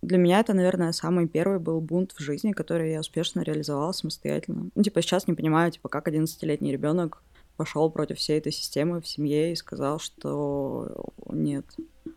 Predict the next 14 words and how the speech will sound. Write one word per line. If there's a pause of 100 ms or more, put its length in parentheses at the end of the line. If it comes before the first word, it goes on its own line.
(680)
Учитывая,
что (120)
там
в
семье
у
нас
было
принято
лицемерить
и, (580)
ну,
как
бы